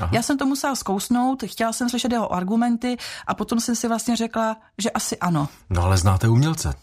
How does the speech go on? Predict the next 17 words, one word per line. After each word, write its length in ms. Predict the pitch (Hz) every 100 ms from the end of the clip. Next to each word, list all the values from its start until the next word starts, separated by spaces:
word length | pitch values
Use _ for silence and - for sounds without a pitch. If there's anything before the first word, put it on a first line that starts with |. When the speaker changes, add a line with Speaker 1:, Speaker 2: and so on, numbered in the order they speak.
| -
Speaker 1:
Každý 300 | 117 127 180
umělec 340 | 123 95 87
je 60 | 95
přesvědčen, 460 | - 95 95 - 92
Speaker 2:
Mm. 60 |
Speaker 1:
že 160 | 76 76
to 140 | 110
jeho 300 | 98 95 87
dílo 420 | 85 92 92 90 85 - 240
Speaker 2:
Mm. 60 | 208
Speaker 1:
je 380 | 98 92 90 85
ke 100 | 104
zveřejnění, 800 | 82 95 92 92 92 90 90 87
že 120 | 82
je 100 | 98
to 140 | 85 98
nejdůležitější. 720 | 95 95 92 87 92 -